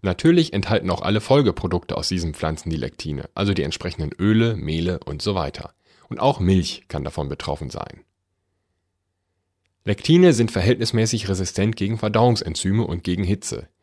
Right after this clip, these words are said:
Erst durch Temperaturen oberhalb fünfundsiebzig Grad Celsius werden Lektine zumindest teilweise unschädlich gemacht. Weitere Techniken zum Entschärfen sind Fermentation und Einweichung.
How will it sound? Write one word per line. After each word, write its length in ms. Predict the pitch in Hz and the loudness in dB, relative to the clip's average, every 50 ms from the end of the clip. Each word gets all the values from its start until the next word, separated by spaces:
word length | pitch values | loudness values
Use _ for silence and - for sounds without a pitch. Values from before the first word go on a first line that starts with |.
| _ _ _ _ _ _ _ _ _ | _ _ _ _ _ _ _ _ _
Erst 220 | - 120 123 - - | 0 0 2 2 0
durch 120 | 123 - | 0 0
Temperaturen 560 | - 120 117 110 - 101 92 - - 123 120 | 0 0 0 0 0 -2 -2 0 0 0 2
oberhalb 420 | - - 127 113 113 107 104 101 - | 4 4 4 4 4 4 2 2 2
fünfundsiebzig 600 | - 139 135 127 120 117 120 120 - - 107 - | 2 4 4 4 4 2 0 -2 -4 -6 -6 -4
Grad 220 | - 101 101 - | -4 -4 -4 -2
Celsius 600 | - - 120 127 123 95 76 64 58 69 - - | 0 2 4 4 4 2 0 -4 -6 -6 -6 -2
werden 200 | 85 82 85 87 | -2 0 0 0
Lektine 460 | 80 73 - - - 127 127 123 107 | -2 -4 -6 -4 -2 0 0 0 0
zumindest 420 | - - 95 98 104 110 107 - - | 0 0 0 0 0 0 -2 -4 -4
teilweise 560 | - 98 110 117 101 78 76 85 90 107 - | -2 0 2 2 2 2 0 -2 -2 -4 -2
unschädlich 600 | - 98 104 104 - - 76 73 - - - - | 0 0 0 0 0 -4 -6 -6 -6 -10 -12 -10
gemacht. 440 | - - 50 50 - - - - - _ _ _ _ _ _ _ _ _ _ _ _ _ | -10 -10 -10 -10 -12 -14 -20 -20 -20 _ _ _ _ _ _ _ _ _ _ _ _ _
Weitere 360 | - 85 107 135 131 - 107 92 | 2 2 2 2 2 0 -2 -2
Techniken 480 | - 101 101 - - 92 - 87 87 | 0 -2 -2 -2 -2 -4 -2 -2 -2
zum 240 | - - 87 78 - - | -2 -2 -2 -4 -4 -8
Entschärfen 680 | 73 76 - - - 90 90 107 - - 101 104 101 - _ _ _ _ _ _ _ - | -8 -4 -4 -2 0 0 0 0 0 0 -2 -2 -4 -6 _ _ _ _ _ _ _ -2
sind 200 | - 104 95 - | 0 0 0 2
Fermentation 800 | - 113 113 117 107 90 87 82 - - 113 110 107 107 107 110 | 2 2 4 4 2 2 0 -2 -2 0 2 2 2 2 0 -2
und 280 | - - 127 123 - | -2 -4 -4 -2 -2
Einweichung. 680 | - 80 85 85 76 - - - - - - - - - | -2 0 0 0 -2 -2 -6 -6 -8 -10 -10 -12 -14 -16